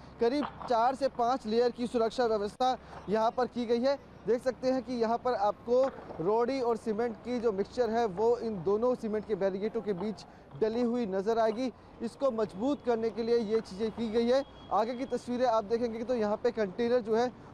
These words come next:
वो आपको यहाँ पे नजर आएंगे, container लगाए गए हैं, उसके आगे रेत डाली गई है।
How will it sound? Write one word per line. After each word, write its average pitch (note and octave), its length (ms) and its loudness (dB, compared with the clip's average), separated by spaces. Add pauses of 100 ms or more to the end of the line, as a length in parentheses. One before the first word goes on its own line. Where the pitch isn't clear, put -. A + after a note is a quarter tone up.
(100)
वो B3 180 4
आपको A#3+ 580 2
यहाँ G3+ 260 -2
पे A3 180 0
नजर G#3+ 320 0
आएंगे, A3 360 0 (320)
container A3 460 2
लगाए A#3 300 2
गए A#3 140 2
हैं, C4 180 2
उसके C4 540 0 (220)
आगे G#3+ 340 4 (340)
रेत A3 440 2
डाली A#3 320 2
गई A3+ 160 2
है। G3+ 180 2